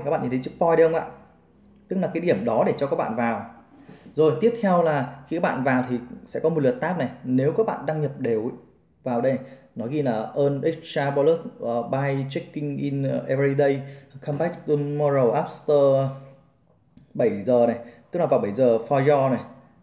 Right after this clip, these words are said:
Đây rewards hai, tức là bạn đăng nhập đều đặn ấy, thì nó sẽ tặng cho các bạn thêm những cái lượt chơi. Và ngày hôm nay thì Quân, ờ, ngày hôm qua Quân đã để dành cái tài khoản phụ này để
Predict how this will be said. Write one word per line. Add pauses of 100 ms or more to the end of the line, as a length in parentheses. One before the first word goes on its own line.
(100)
Đây
rewards
hai,
tức
là
bạn
đăng
nhập (240)
đều
đặn
ấy, (140)
thì
nó
sẽ (140)
tặng (100)
cho
các
bạn
thêm
những
cái
lượt
chơi. (360)
Và
ngày
hôm
nay
thì
Quân, (280)
ờ,
ngày
hôm
qua
Quân
đã
để
dành
cái (100)
tài
khoản
phụ
này
để